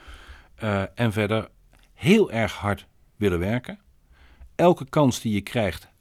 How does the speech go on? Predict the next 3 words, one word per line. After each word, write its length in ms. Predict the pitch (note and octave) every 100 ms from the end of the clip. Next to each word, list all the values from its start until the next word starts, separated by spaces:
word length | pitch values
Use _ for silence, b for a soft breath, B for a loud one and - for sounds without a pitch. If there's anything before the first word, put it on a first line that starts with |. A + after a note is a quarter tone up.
| _
aangrijpen. 800 | B2+ C#3+ C3+ D3 C#3+ C#3+ F3 F#3+ _ _ _ _ b b b b
En 220 | A#2 G#2+
niet, 320 | A#2 F3+ -